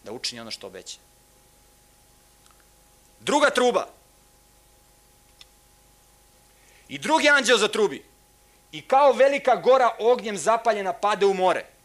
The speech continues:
Kao velika gora. Jovan gleda ono što mu Bog pokazuje u viziji. On gleda i zapisuje. Kao neka velika gora ognjem zapaljena pada u more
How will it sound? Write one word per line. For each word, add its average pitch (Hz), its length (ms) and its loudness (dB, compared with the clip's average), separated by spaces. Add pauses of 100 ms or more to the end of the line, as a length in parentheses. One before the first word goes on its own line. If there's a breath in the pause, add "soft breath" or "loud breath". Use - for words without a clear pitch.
(1300)
Kao 160 160 -18
velika 208 340 -12
gora. 202 280 -6 (540)
Jovan 220 380 0
gleda 233 260 2
ono 254 140 0
što 247 140 -4
mu 240 180 -6 (140 loud breath)
Bog 202 260 -2
pokazuje 240 440 0
u - 20 -6
viziji. 208 340 -4
On 131 140 -12
gleda 185 340 -2
i - 60 -18
zapisuje. - 440 -10 (1300)
Kao 254 200 -2
neka 277 260 0
velika 254 340 -4
gora 233 240 0
ognjem 226 200 -2
zapaljena 214 360 -2
pada 190 260 -2
u 170 60 -4
more 175 320 -4